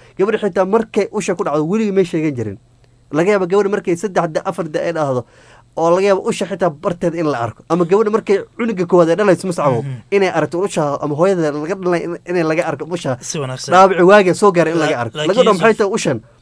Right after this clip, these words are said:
Speaker 2: adduunkii
Speaker 1: Waa
Speaker 2: waa
Speaker 1: la dareemi
Speaker 2: isbedelay.
Speaker 1: karaa.
Speaker 2: Adduunka
Speaker 1: Waddadan
Speaker 2: waa
Speaker 1: waa
Speaker 2: isbedelay.
Speaker 1: isbedelay, haa.
Speaker 2: Hadda magaalo ayaa la yimaaday. Een, waxaa lagu leeyahay waxyaalo badan ayaa iska jiro. Inkastoo daalda usha anagu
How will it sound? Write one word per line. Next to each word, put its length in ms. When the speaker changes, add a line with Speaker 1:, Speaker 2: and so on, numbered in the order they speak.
Speaker 2:
adduunkii 400
Speaker 1:
Waa 80
Speaker 2:
waa 80
Speaker 1:
la 60
dareemi 280
Speaker 2:
isbedelay. 40
Speaker 1:
karaa. 160
Speaker 2:
Adduunka 280
Speaker 1:
Waddadan 180
Speaker 2:
waa 20
Speaker 1:
waa 80
Speaker 2:
isbedelay. 180
Speaker 1:
isbedelay, 220
haa. 100
Speaker 2:
Hadda 200
magaalo 280
ayaa 180
la 60
yimaaday. 340
Een, 380
waxaa 180
lagu 140
leeyahay 360
waxyaalo 460
badan 240
ayaa 100
iska 180
jiro. 260
Inkastoo 360
daalda 340
usha 300
anagu 340